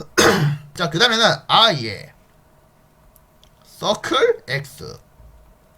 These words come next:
원 같은 경우에는 바로, 아, 사분의 파이에, 그냥 반지름 이 미터죠? 이 미터를 네 제곱하고요. 플러스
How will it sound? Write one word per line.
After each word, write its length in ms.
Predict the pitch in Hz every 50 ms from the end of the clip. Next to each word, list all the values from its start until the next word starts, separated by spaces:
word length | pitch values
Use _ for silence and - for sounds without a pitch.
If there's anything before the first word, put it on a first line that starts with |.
| _ _ _ - - - _ _
원 540 | 120 127 139 160 190 220 233 - - - 294
같은 440 | - 427 440 - - 320 311 311 294
경우에는 800 | 269 247 226 196 175 156 135 127 151 170 131 113 101 135 151 - - - - _
바로, 400 | - 139 180 190 143 - - - _ _ _ _ _ _ _ _
아, 460 | - 127 170 220 247 220 - - - _ _ _
사분의 960 | - - - - - - 110 107 117 123 131 165 185 220 294 302 302 302 - -
파이에, 760 | - - - 285 277 240 180 139 110 - 64 - - - - _ _ _ _ -
그냥 180 | 151 151 147
반지름 680 | - - - 117 139 151 151 147 208 233 226 208 151 - -
이 140 | 117 135
미터죠? 600 | 147 170 175 147 - 226 196 233 269 285 480 - - - _ _ -
이 220 | - 107 120 135 147
미터를 720 | 165 170 151 - - 147 147 175 220 262 466 453 - - _ _ _ _
네 260 | - 110 117 123 131 131
제곱하고요. 760 | 143 156 160 151 - 117 104 107 - - - - - - -
플러스 380 | - - 156 165 151 147 -